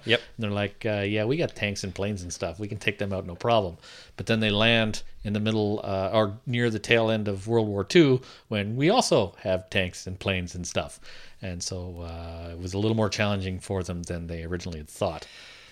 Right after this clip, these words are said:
Speaker 2: So, uh, Harry Turtledove, uh, World War in the Balance, uh, actually comes in at a hefty twenty-six hours and thirty-three minutes. That's a good read.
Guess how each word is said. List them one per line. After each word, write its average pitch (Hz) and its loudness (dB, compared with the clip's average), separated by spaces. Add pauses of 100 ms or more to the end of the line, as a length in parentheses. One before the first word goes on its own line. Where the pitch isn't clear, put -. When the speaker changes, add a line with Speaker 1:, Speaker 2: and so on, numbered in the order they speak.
(160)
Speaker 2:
So, 92 -2
uh, 95 2
Harry 135 8
Turtledove, 135 6
uh, 107 2
World 120 6
War 117 6
in 117 -2
the 107 2
Balance, 101 2
uh, 98 -6 (260)
actually 151 0
comes 170 0
in 160 0
at 101 2
a 92 0 (100)
hefty 98 -2 (100)
twenty-six - -2
hours 135 4
and 107 -4
thirty-three 127 -2
minutes. 117 -6
That's - -14
a 101 -12
good 110 -6
read. 110 -6